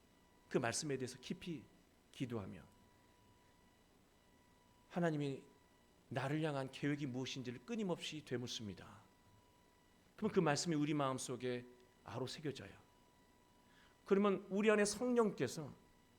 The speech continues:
"사랑하는 아들아, 사랑하는 딸아, 네 마음에 새겨진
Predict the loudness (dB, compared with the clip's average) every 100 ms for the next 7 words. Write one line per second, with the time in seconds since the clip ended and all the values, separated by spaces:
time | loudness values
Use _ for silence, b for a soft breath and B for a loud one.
0 | -20 -20 -20 -20 -20 -20 -20 -20 -20 -20
1 | -18 -10 -8 -6 -6 -8 -10 -14 -14 -16
2 | -20 -18 -10 -8 -6 -8 -10 -16 -20 -20
3 | -20 -20 -20 -20 -20 -20 B B B B
4 | -6 2 4 4 2 0 -2 -4 -6 -6